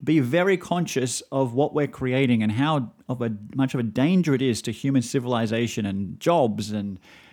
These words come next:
every, and ways of thinking and so on. And then we know why. He was holding back the gates.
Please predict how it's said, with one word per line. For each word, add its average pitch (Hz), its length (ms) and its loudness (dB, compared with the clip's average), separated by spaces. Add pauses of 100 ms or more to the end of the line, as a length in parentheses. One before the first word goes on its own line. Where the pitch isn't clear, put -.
(220)
every, 139 240 -2
and 120 160 2
ways 151 240 2
of 147 120 -2
thinking 139 360 0
and 110 140 0
so 131 220 0
on. 80 200 -4 (480)
And 117 220 0
then 131 380 4
we 120 100 2
know 107 220 2
why. - 320 -6 (420)
He 208 80 -4
was 226 140 -2
holding 196 320 2
back 139 180 0
the 180 80 -4
gates. - 420 -2